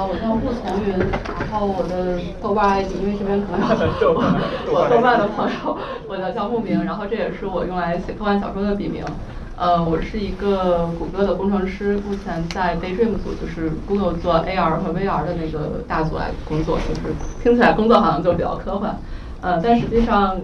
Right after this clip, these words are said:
呃，我是业余写科幻小说，从二零一六年开始写的，然后，嗯，写了大概三-，三四年吧，现在有一些短篇，还有一些小中篇，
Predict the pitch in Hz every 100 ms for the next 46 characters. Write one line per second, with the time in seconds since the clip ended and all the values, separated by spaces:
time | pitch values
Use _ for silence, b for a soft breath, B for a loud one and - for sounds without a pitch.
0 | - 156 160 156 156 - - 160 147 214
1 | 240 202 196 - 196 190 190 - 180 175
2 | 175 160 160 185 190 202 208 233 233 -
3 | 170 170 175 170 - - - 175 165 180
4 | 170 165 165 - B B B B - -
5 | - 165 160 156 147 147 - - - -
6 | - - - - 185 180 165 165 202 202
7 | - - 208 220 220 180 165 151 143 170
8 | 160 156 156 - B B - 151 143 -
9 | 190 190 180 - 202 190 196 196 175 165
10 | 165 165 - 170 170 - 165 165 180 202